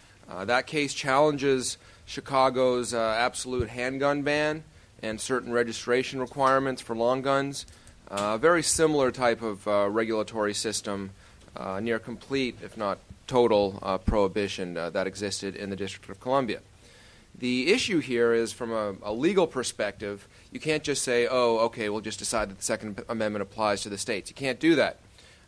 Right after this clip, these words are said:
uh, because, as I said, none of the Bill of Rights applied to the states until after the Civil War.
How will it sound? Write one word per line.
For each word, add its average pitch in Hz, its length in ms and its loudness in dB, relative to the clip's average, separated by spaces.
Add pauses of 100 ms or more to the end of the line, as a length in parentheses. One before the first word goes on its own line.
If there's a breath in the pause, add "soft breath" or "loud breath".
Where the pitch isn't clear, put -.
uh, 98 360 -4
because, 110 520 -6
as 113 120 -4
I 113 80 -2
said, 113 420 -2
none 165 220 4
of 156 60 2
the 139 60 0
Bill 120 200 4
of 110 100 0
Rights 110 460 2
applied 135 540 0
to 131 220 -4
the 113 80 -6
states 104 460 -2
until 120 400 0
after 110 300 -2
the 107 80 -8
Civil 113 340 -2
War. 147 320 4